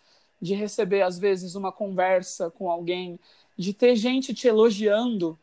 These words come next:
pelo seu trabalho, pelo seu trabalho artístico, é imensurável, de verdade. Recentemente, é, a gente lançou o meu grupo, o Audi,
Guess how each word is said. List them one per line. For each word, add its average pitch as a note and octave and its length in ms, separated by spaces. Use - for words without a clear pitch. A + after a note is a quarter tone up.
pelo G3+ 220
seu G3+ 220
trabalho, F#3 680
pelo G3 160
seu G3 120
trabalho G3 400
artístico, G3 680
é G#3 520
imensurável, G3 880
de F#3+ 140
verdade. E3+ 600
Recentemente, A3+ 1040
é, F3+ 260
a G3 100
gente G#3 240
lançou G#3+ 580
o G3+ 60
meu G3 140
grupo, G3 320
o E3+ 60
Audi, E3+ 440